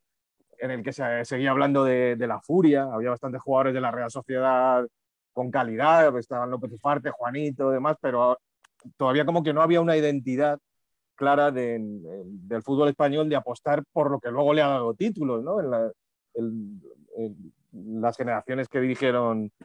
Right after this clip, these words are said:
eh, Luis Aragonés y Del Bosque y demás, el tiki-taka, todo aquello, pues no, no se sabía lo que era.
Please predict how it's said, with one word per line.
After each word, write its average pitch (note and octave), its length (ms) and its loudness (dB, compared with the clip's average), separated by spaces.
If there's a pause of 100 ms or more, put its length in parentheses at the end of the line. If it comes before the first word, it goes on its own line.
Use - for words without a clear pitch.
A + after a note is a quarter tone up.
(300)
eh, G2+ 500 -2
Luis A#2+ 160 -2
Aragonés A#2+ 340 -2
y B2+ 60 0
Del G#2+ 140 2
Bosque C3 340 0
y - 40 -2
demás, C3+ 460 -2
el G#2 120 -6
tiki-taka, B2 600 -2
todo A#2+ 160 0
aquello, C3 380 0
pues G#2 240 -8
no, A2 260 -4
no A2+ 100 -8
se A2 80 -16
sabía B2 240 -2
lo A2 100 -2
que A2 100 -4
era. A#2+ 180 -2